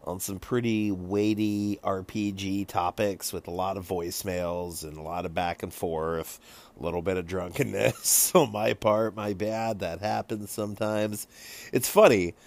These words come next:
when I was younger, I used to abuse alcohol, but now it abuses me. <laughs> That's gotta be, like, some old stand-up joke, right? I just thought of that this morning.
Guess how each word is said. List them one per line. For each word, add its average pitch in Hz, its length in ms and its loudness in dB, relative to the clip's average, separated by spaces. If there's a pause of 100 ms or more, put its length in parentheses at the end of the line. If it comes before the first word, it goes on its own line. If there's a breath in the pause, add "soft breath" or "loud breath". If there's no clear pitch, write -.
(140 soft breath)
when 135 120 2
I 139 100 8
was 123 200 4
younger, 120 640 8 (220)
I 120 80 6
used 123 420 4
to 110 100 4
abuse 98 400 0
alcohol, 87 840 -2 (100)
but 98 140 -2
now 123 400 4
it 117 200 0
abuses 117 540 2
me. 107 400 4 (760 soft breath)
<laughs> - 800 -20
That's - 220 8
gotta 156 320 12
be, 117 240 4
like, 110 280 4
some 117 340 6
old 110 420 6
stand-up 101 600 2
joke, 92 400 -4
right? 127 340 4 (200)
I 127 80 4
just 131 200 0
thought 127 200 8
of 123 80 8
that 113 220 8
this 107 200 -6
morning. 95 560 -2